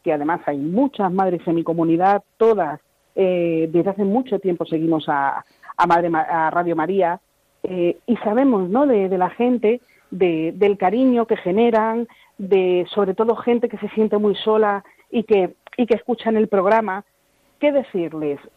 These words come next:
Que en el sufrimiento nunca estamos solos, ¿no? Que cuando parece, es como ese cuento de las huellas en la arena, ¿no? Que cuando vas, eh, hay dos pares de huellas en la arena y cuando son los momentos más difíciles,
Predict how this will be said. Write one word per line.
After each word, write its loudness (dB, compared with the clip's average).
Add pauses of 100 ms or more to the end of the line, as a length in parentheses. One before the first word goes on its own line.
(640)
Que 0
en 2
el 2
sufrimiento 0
nunca 2
estamos -4
solos, -2
¿no? 0
Que -4
cuando -2
parece, 2 (320)
es 2
como 0
ese -2
cuento -2
de 2
las 2
huellas 0
en 2
la 0
arena, 0
¿no? -4 (920)
Que -2
cuando 0
vas, 0 (220)
eh, 0 (560)
hay -2
dos -2
pares 0
de 2
huellas 0
en 2
la 2
arena 0
y -2
cuando 0
son -2
los -2
momentos -2
más -6
difíciles, -2